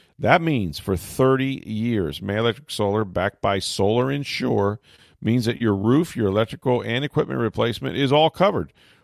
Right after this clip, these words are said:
Solar Insure even survives May Electric Solar. It's owned by the homeowner with no deductibles or additional fees. Now, this policy will transfer to new homeowners with no fee. This is not a blanket insurance policy.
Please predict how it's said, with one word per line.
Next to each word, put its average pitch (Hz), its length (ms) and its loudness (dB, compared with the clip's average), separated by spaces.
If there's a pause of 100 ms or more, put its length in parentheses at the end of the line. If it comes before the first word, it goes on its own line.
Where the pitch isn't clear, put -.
Solar 175 420 4
Insure 156 480 0
even 143 320 -2
survives 135 720 2
May 107 120 0
Electric 98 360 -2
Solar. 107 380 0
It's 107 280 -4
owned 120 360 0
by 113 280 4
the 139 140 0
homeowner 113 540 0 (320)
with 101 200 0
no 113 280 2
deductibles 104 640 0
or 90 100 0
additional 90 400 -4
fees. 123 360 -8
Now, 98 120 -6
this 98 160 -2
policy 101 460 -2
will 101 380 2
transfer 104 640 -6 (420)
to 107 120 0
new 127 320 4
homeowners 104 640 2
with 113 380 0
no 117 300 2
fee. 143 420 -4
This - 180 -12
is 98 140 -12
not 98 280 0
a 101 40 0
blanket 117 360 -4
insurance 113 380 -4
policy. 107 520 -2